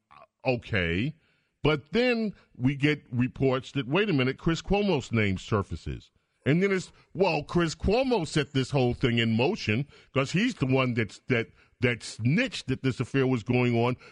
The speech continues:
so he could get paid eighteen million dollars severance pay.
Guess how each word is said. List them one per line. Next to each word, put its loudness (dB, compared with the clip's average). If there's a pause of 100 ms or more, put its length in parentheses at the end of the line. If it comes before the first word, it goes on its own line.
so 0
he 0
could -6
get -2
paid -2
eighteen 0
million 0
dollars -2
severance 0
pay. 0